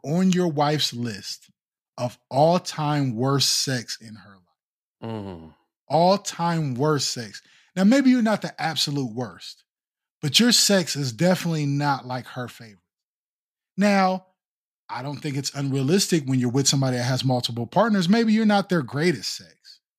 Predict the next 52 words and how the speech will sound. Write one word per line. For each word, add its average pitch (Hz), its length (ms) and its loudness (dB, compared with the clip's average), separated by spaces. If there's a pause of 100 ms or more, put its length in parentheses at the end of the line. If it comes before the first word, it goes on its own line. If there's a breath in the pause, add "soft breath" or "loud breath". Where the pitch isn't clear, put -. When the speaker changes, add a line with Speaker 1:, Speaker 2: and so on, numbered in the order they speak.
(160)
Speaker 2:
Right. 185 240 -6
Speaker 1:
But - 120 0
you, 208 300 4
you 170 140 4
wanna 226 240 4
wi-, 170 280 -4
you 175 140 2
wanna 233 260 4
be 165 180 -4
in 143 80 -10
the 131 80 -10
top - 300 -8
half 131 320 -6
if 131 120 -8
you're 180 100 0
gonna 160 180 -2
be 165 160 0
with 143 140 -2
her 117 100 -10
forever, 117 460 -8
at 98 160 -16
least. 139 280 -20 (340)
But 185 80 4
what 269 120 6
if 302 160 0
you 254 80 6
found 202 320 2
out 175 140 -2
somehow 147 720 -4
that, 120 300 -12
you 139 120 -8
know, 127 320 -12 (720)
you 143 100 -12
just 170 180 2
found 220 220 2
out 233 120 0
the 226 80 -2
real 214 340 2
honesty 226 580 -4
that 147 300 -6 (100)
you 175 280 4
are 220 160 0
in 180 180 0
the 147 100 -2
bottom 165 420 2
half 139 420 -6
of 120 120 -20
her 131 140 -8
sexual 139 480 -4
partner's 123 560 -4
experience 120 720 -8
list? 98 300 -20